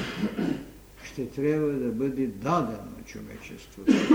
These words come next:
Колкото по-съвършено става това тяло, това поле на нашата мисловност,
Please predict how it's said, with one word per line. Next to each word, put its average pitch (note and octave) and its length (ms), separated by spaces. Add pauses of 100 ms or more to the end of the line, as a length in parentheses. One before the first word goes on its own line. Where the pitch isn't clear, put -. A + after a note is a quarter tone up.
(1500)
Колкото D#3 640
по-съвършено D3 1400
става C#3+ 640 (880)
това C3+ 440 (2000)
тяло, C3+ 300 (2250)
това C#3 320
поле C3+ 400 (1800)
на A#2+ 140
нашата A#2+ 540 (180)
мисловност, D#3 920